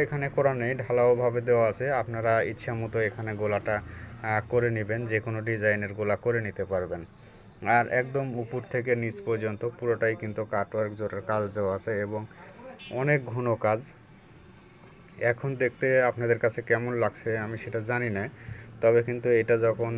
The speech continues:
আহ, ওয়াশ করা হবে, আয়রন করা হবে, তখন এত সুন্দর দেখাবে এই ড্রেসটা। আর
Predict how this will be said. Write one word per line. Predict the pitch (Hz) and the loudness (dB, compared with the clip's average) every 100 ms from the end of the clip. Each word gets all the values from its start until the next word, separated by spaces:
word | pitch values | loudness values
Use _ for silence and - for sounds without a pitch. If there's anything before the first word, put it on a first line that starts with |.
| 113 113 | -4 -6
আহ, | 107 104 107 110 110 | -6 -4 -2 2 4
ওয়াশ | 113 117 | 4 2
করা | 117 107 | 0 2
হবে, | 104 107 104 107 | 2 0 2 2
আয়রন | 101 101 107 110 | 4 2 0 -2
করা | 113 104 104 | -2 0 2
হবে, | 104 101 107 - - - - - | 0 -2 -4 -6 -16 -18 -16 0
তখন | 117 110 123 120 123 | 2 2 -2 -4 -4
এত | - 107 139 | -4 -2 -2
সুন্দর | 127 135 123 | -4 -4 -2
দেখাবে | 117 110 104 117 107 107 92 | 0 2 2 -2 -2 0 0
এই | 110 | -2
ড্রেসটা। | 101 104 - - 101 127 - - - - - - - - - - | -2 -4 -4 -2 -2 -2 -12 -20 -20 -20 -20 -20 -20 -18 -18 -12
আর | 101 104 107 | -6 -4 -2